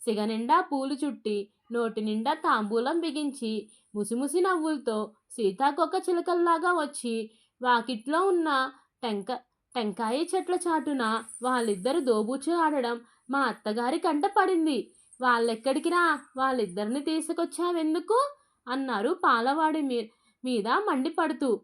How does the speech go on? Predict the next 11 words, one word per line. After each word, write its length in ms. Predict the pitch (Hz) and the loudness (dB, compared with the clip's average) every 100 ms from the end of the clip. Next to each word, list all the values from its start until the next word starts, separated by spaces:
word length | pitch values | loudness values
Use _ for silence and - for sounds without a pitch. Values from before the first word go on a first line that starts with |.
| _ _ - | _ _ -6
"మేం 220 | 220 202 | -2 -2
కూడా 300 | 208 269 302 392 | -2 -2 0 0
చూస్తామంట." 800 | 359 285 - 320 339 359 311 294 208 - 214 _ _ 220 - _ - | 0 -4 -2 0 2 2 0 0 -2 -4 -20 _ _ -20 -20 _ -8
"ఎంటపడ్డారమ్మగారు?" 1300 | 208 196 254 311 277 339 359 349 359 339 330 285 262 262 _ _ - | -6 -4 -2 -2 0 0 2 2 2 2 2 2 0 -2 _ _ -6
అన్నాడు 420 | 247 262 226 208 | -2 0 0 0
సిగ్గుపడుతూ 680 | 330 302 196 254 294 233 - 381 | 0 -4 -2 -2 0 0 0 0
పాలవాడు. 640 | 427 339 339 349 339 285 - - _ _ | 4 4 4 2 2 0 -2 -8 _ _
"పాపం, 440 | 262 240 214 226 220 - - | -2 -2 -2 -6 -6 -20 -8
వాళ్ళని 440 | 226 214 175 226 285 | 0 0 0 -2 -2
కూడా 360 | 302 294 247 311 415 262 - - - | 0 0 2 2 2 -2 -10 -16 -4
తీసుకెళ్ళనీయమ్మా 1040 | 233 220 - 254 294 349 349 339 330 320 | -4 -4 -2 0 2 4 4 4 2 2